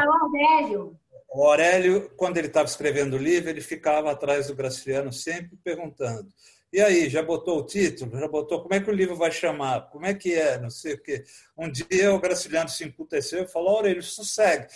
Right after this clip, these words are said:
Speaker 2: Você já viu algum livro sair sem título? Então, quando, <laughs> quando, quando tiver, quando eu entregar, eu arrumo algum título. Sem título não vai sair." <laughs> Era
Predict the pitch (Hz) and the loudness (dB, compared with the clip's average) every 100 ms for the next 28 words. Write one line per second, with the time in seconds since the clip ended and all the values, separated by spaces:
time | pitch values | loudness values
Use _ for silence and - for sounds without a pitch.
0 | - - 214 226 220 233 208 190 180 185 | -20 -2 2 2 4 6 6 6 4 2
1 | - 165 156 - 135 123 208 202 - 104 | 2 0 0 -2 -4 -2 2 2 0 -20
2 | _ - _ - 196 233 247 240 240 240 | _ -20 _ -8 -2 2 0 0 2 2
3 | 226 196 - - 262 - - - 269 226 | 0 -8 -8 -10 -12 -12 -14 0 0 0
4 | 202 202 185 156 165 170 247 262 214 202 | -2 -2 -4 -4 -6 -4 -4 0 0 0
5 | 156 147 180 208 185 185 190 180 185 185 | -4 0 4 6 6 4 2 0 -2 -6
6 | - 147 120 - - - - 247 220 247 | -6 -6 -8 -16 -20 -10 -2 -2 -2 -4
7 | 262 254 233 220 208 208 202 202 143 127 | -2 -2 -4 -4 0 0 2 -2 -2 -4
8 | - - - - _ _ _ 196 _ 165 | -12 -20 -18 -20 _ _ _ -20 _ -20
9 | - _ _ - _ - _ _ _ _ | -20 _ _ -20 _ -20 _ _ _ _
10 | 277 269 - 120 113 - 185 135 135 151 | -14 -14 -14 -14 -14 -10 -12 -10 -14 -14